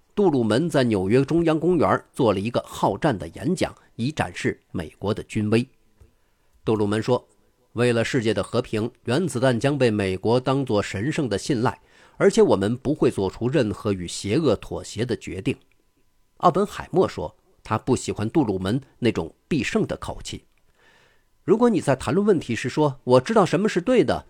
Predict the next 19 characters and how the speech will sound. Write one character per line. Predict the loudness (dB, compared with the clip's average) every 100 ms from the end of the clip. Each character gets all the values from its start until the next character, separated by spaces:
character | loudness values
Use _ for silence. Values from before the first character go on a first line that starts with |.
| 2
并 | 2
且 | 4
我 | 4 4
们 | 2
喜 | 0 -4
欢 | 0 2
用 | 2
原 | 2 0
子 | 0
弹 | 0
劝 | 0 2 2
说 | 2 2 4
你 | 4
来 | 2 0
同 | -2 -4 0
意 | 4 4
我’， | 2 -6 -10 -12 _ _ _
那 | -4
么 | -4 -8